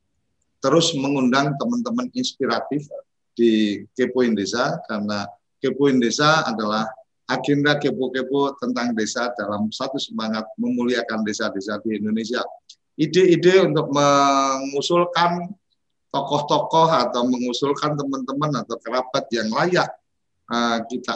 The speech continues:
ajak ngobrol di Kepoin Desa bisa dikirim ke kosong delapan tiga kali kosong satu tiga satu tujuh satu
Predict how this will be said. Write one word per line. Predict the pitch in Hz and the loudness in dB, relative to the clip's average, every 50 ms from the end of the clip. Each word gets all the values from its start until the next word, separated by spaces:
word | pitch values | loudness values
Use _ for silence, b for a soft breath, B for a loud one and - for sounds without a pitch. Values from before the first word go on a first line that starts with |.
| - 139 156 | -2 -2 -2
ajak | 156 - 156 117 - - _ _ _ _ _ _ _ _ _ _ - | 0 0 -2 -2 -4 -6 _ _ _ _ _ _ _ _ _ _ -4
ngobrol | 135 175 180 - - 139 131 120 | -2 0 0 0 2 2 2 2
di | 110 113 117 | 2 0 -2
Kepoin | 113 127 120 107 127 127 117 107 | -2 -2 -4 -2 0 0 0 0
Desa | 107 104 127 156 156 156 160 | -2 -2 0 0 0 0 -2
bisa | 104 - - 127 135 139 135 - - - _ _ _ - | -4 -2 0 0 0 0 -2 -6 -10 -14 _ _ _ -6
dikirim | 123 107 107 127 120 123 139 143 143 123 | -4 -2 0 2 2 2 2 0 0 0
ke | 127 127 131 131 135 131 131 - | 0 0 0 0 0 -2 -4 -6
kosong | - 117 - - 131 135 | -6 -8 -4 -2 -2 0
delapan | 123 113 113 120 117 | 0 -2 -2 -2 -2
tiga | 120 123 110 117 117 | -2 -2 -2 -2 -2
kali | 117 131 139 156 175 185 180 180 | 0 0 0 0 0 0 -2 -4
kosong | - 113 - 127 120 120 | -8 -6 -6 -4 -4 -2
satu | 143 139 135 156 151 | -4 -4 -2 -2 -4
tiga | 147 139 123 120 113 | -4 -4 -6 -6 -6
satu | - 123 117 - 127 123 | -4 -4 -6 -4 -6 -6
tujuh | 123 127 110 104 104 | -6 -6 -8 -6 -6
satu | 98 113 110 110 120 113 | -6 -6 -6 -6 -6 -8